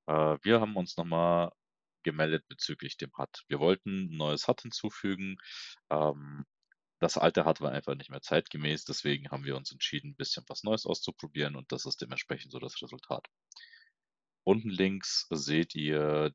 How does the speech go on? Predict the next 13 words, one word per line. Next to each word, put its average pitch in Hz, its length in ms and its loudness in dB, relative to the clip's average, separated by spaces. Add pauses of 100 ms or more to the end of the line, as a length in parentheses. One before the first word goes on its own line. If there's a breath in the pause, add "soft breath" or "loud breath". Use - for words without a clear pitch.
(120)
die 67 480 -6
Statussymbole, 104 1080 2
in 76 120 -2
der 71 120 0
Mitte 78 500 4
seht 69 320 -2
ihr 69 340 -2 (160)
eure 71 220 -4
Teamspeak-Reichweite - 720 0
beziehungsweise 131 600 -6
Salty 123 340 2
Chat - 280 4 (720 loud breath)
und 80 580 8